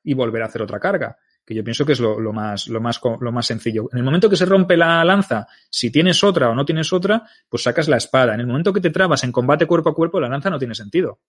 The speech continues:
Tampoco tiene lógica combatir con una lanza de, de tres metros si tú estás trabado en cuerpo a cuerpo. Entonces, lo más lógico es que saques la espada y una espada larga, la, la antigua espata, la espata que utilizaban los, las tropas alto imperiales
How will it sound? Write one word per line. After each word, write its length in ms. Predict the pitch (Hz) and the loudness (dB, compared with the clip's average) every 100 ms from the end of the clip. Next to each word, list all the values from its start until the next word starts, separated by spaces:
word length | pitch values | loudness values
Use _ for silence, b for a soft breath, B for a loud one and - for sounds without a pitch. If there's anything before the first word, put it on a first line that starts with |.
| _ _ _ _ _ _ _ | _ _ _ _ _ _ _
Tampoco 320 | 117 110 127 | -12 -4 -2
tiene 160 | 135 117 | -2 -2
lógica 340 | 139 147 120 | -4 -4 -6
combatir 320 | 113 117 113 120 | -6 -6 -6 -4
con 120 | 117 | -4
una 280 | 113 117 113 | -4 -4 -4
lanza 260 | 127 123 | -4 -4
de, 120 | 120 | -4
de 200 | 113 143 120 | -4 -8 -10
tres 180 | 113 | -10
metros 360 | 117 120 120 117 B B | -10 -6 -6 -6 B B
si 140 | - | -12
tú 80 | 127 | -8
estás 200 | 127 123 | -4 -4
trabado 280 | - 120 117 | -2 -2 -2
en 80 | 113 | -4
cuerpo 220 | 113 110 | -6 -6
a 40 | |
cuerpo. 260 | 104 113 110 | -6 -8 -8
Entonces, 340 | 113 117 117 B B B | -6 -4 -4 B B B
lo 80 | 131 | -4
más 140 | 135 | -2
lógico 260 | 139 - 160 | -2 0 -2
es 60 | |
que 80 | 147 | -2
saques 220 | 127 131 | -2 0
la 60 | 131 | 0
espada 380 | - 135 147 175 | 0 2 2 0
y 220 | 131 117 | -2 -4
una 120 | 113 113 | -4 -4
espada 260 | - 113 | -2 0
larga, 260 | 123 131 110 | 2 0 -2
la, 80 | 107 - | -4 -8
la 100 | 113 | -10
antigua 260 | 110 120 127 | -4 0 0
espata, 600 | - 131 131 139 170 _ _ _ | 0 -2 0 0 -4 _ _ _
la 80 | 110 | -10
espata 320 | - 120 127 | -2 0 0
que 80 | 123 | 0
utilizaban 400 | 123 120 123 131 | 0 0 0 2
los, 240 | 127 120 B B | 0 0 B B
las 160 | - 120 | -4 -2
tropas 420 | 131 131 127 - - | 0 0 0 -6 -2
alto 220 | 135 139 | 0 0
imperiales 600 | 127 123 123 151 170 | 0 2 4 4 0